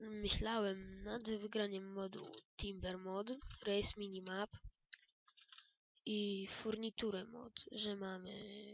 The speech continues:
różne, nie wiem, pączki chyba tak były? Y, nie, no mamy meble, przede wszystkim meble, to jest najważniejsze. No ale chcę jeszcze mu Creatures, Twisted, coś tam, coś tam, Tree Line, nie Tree Line, tylko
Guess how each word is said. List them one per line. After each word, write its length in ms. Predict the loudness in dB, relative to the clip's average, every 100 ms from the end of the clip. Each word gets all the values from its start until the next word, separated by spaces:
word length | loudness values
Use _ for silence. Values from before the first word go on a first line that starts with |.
| -10
różne, 840 | -2 4 4 6 4 4 4 0
nie 180 | 0 0
wiem, 220 | 0 -4 -8 -18 0
pączki 540 | 4 6 6 4 2 2
chyba 320 | 2 2 0
tak 200 | 0 -4
były? 320 | 0 0 0 -4 -10
Y, 280 | -4 -2 -2 -8 -2
nie, 180 | 2 4
no 100 | 4
mamy 260 | 4 4
meble, 360 | 8 8 8 2
przede 260 | 0 2
wszystkim 440 | 2 4 4 2 0
meble, 400 | -2 -2 -4 -4
to 120 | 2
jest 180 | 2 2
najważniejsze. 680 | 0 0 0 -2 -2 -4 -6 -18 -20 -20 -20 _ -20 _ -20 -20 -2
No 80 | 2
ale 240 | 4 4
chcę 200 | 4 2
jeszcze 260 | 2 2 0
mu 280 | -2 -2 -2
Creatures, 880 | -2 0 0 0 0 0 0 -2 0 -2 -2 -8
Twisted, 440 | -2 2 2 2 8 8 8 -6 -14 -20 -16
coś 180 | -6 -2
tam, 180 | -2 -2
coś 300 | -2 0 0
tam, 340 | 0 0 0 -4 -16 -16 -16 -18 -6
Tree 220 | 0 2
Line, 380 | 4 4 0 0
nie 140 | 0
Tree 300 | 2 2 2
Line, 360 | 0 0 0 -2
tylko 420 | -6 -4 -2